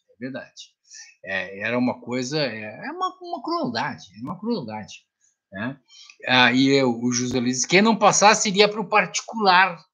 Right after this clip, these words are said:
que era muito ruim. É, é, isso é uma coisa fantástica, gente, fantástica. Me permitam, é, divagar um pouquinho aqui.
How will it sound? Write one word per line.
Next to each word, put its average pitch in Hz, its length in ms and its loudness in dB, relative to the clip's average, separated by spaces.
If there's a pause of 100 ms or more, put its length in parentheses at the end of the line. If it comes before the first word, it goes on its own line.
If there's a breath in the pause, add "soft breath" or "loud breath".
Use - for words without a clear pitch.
que 151 200 -6
era 170 280 -2
muito 185 460 -4
ruim. 196 420 -8 (2000)
É, 180 280 -4
é, 147 280 -18 (300)
isso 240 280 -4
é - 20 2
uma 240 200 2
coisa 233 360 -4
fantástica, 208 680 -10
gente, - 600 -20 (100)
fantástica. - 540 -16 (400 soft breath)
Me 151 180 -2
permitam, 180 720 -6
é, 113 440 -12 (840)
divagar 127 400 -2
um 123 60 0
pouquinho 120 340 -10
aqui. - 320 -20